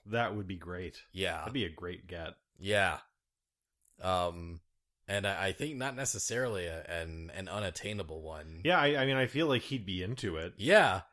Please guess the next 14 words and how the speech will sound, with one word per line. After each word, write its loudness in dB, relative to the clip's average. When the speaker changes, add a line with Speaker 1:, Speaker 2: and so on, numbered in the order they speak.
Speaker 1:
<laughs> -4
Speaker 2:
Yeah, 4
like, 2
may-, 0
maybe 0
Nintendo 0
wouldn't -4
wanna -4
pay -4
him -6
Speaker 1:
Right. 2
Speaker 2:
enough. -2
Speaker 1:
Yeah. -6
Speaker 2:
Uh, -4